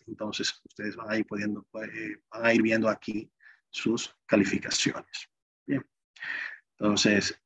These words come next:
eh, este contenido, este, este documento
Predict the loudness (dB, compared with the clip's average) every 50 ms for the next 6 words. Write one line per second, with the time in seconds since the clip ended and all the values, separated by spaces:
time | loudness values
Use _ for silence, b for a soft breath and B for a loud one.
0 | _ _ -2 0 2 4 4 4 4 4 2 2 0 0 -4 -6 -10 _ _ _
1 | _ _ _ _ _ _ _ _ _ _ _ _ _ _ _ -14 -14 -8 -2 0
2 | 0 2 2 0 0 2 2 2 2 4 4 6 6 6 6 4 0 -4 -2 -2
3 | -2 -2 0 -2 -4 -2 0 2 4 4 6 6 6 4 4 2 0 0 -2 -2
4 | -4 _ -2 0 2 2 4 2 0 -2 -6 -14 -16